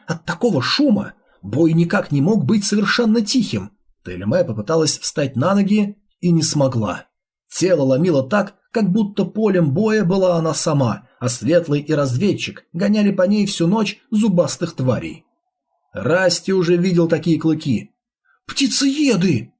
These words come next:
Проныра чуть не заорал, но вовремя сдержался. Такое дело пропустил. Трое. Нернис спрятал клыки обратно,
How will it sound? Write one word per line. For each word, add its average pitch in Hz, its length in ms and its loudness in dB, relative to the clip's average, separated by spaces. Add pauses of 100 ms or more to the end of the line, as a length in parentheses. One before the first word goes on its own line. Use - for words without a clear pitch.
Проныра 156 440 0
чуть 202 260 0
не 175 80 2
заорал, 170 500 0 (120)
но 131 160 0
вовремя 175 400 2
сдержался. 165 800 -2 (280)
Такое 202 460 -2
дело 151 400 0
пропустил. 165 720 -4 (300)
Трое. 123 560 -2 (240)
Нернис 170 600 0
спрятал 165 520 -2
клыки 165 280 0
обратно, 170 720 -2